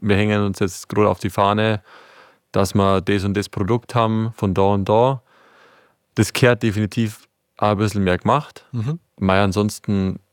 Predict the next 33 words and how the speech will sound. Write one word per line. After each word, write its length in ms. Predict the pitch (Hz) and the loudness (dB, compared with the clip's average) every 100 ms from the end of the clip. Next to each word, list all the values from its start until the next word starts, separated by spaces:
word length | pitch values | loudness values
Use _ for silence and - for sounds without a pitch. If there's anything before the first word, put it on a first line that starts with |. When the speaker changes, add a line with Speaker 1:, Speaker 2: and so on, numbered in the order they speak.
| _ _ _ _ _ 104 | _ _ _ _ _ -2
Speaker 1:
wir 100 | 101 | 2
sind 140 | 98 | 2
einfach 300 | 101 98 - | 2 0 -2
so 120 | - | -4
die 280 | 92 95 92 | 0 0 0
gesunde 380 | - 123 117 110 | -2 0 2 2
Mitte. 560 | 143 - 143 139 139 - _ _ _ _ _ _ _ - | 2 0 -2 -2 -4 -10 _ _ _ _ _ _ _ -6
Es 140 | 92 | 0
ist 180 | 110 - | 0 2
keine 340 | 113 101 98 | 2 2 2
gehobene 840 | 92 104 101 117 113 110 101 104 - _ - | 0 -2 0 0 0 2 2 0 -6 _ -16
Catering-Küche 800 | - 113 110 107 104 - 117 117 | 0 0 2 0 -2 -4 -2 0
oder 100 | 104 | 0
so, 100 | 101 | 2
was 120 | 98 104 | 0 0
Speaker 2:
Mhm. 60 | |
Speaker 1:
wir 100 | 101 | 0
anbieten. 360 | 104 104 101 98 | 0 -2 -2 -4
Es 80 | - | -2
ist 60 | |
einfach 260 | 104 98 95 | -2 0 0
ein, 300 | 98 92 90 - - | 2 2 -2 -8 -6
ein 100 | - | 0
gesundes 360 | 101 104 117 110 | 2 2 2 2
Mittelmaß. 720 | 131 135 110 107 110 107 - 113 | 0 0 0 2 0 -2 -10 -10
Speaker 2:
Mhm. 240 | 107 143 - _ | -8 -10 -14 _
Speaker 1:
Und 680 | 101 98 98 98 92 - - _ _ _ _ _ _ - | 2 4 4 2 -2 -8 -18 _ _ _ _ _ _ -2
da 100 | 90 | 2
sind 220 | 101 90 | 2 2
die 60 | |
Leute 240 | 90 90 95 | 2 2 2
einfach, 260 | 92 90 - | 0 -2 -4
also 260 | 78 80 | -6 -8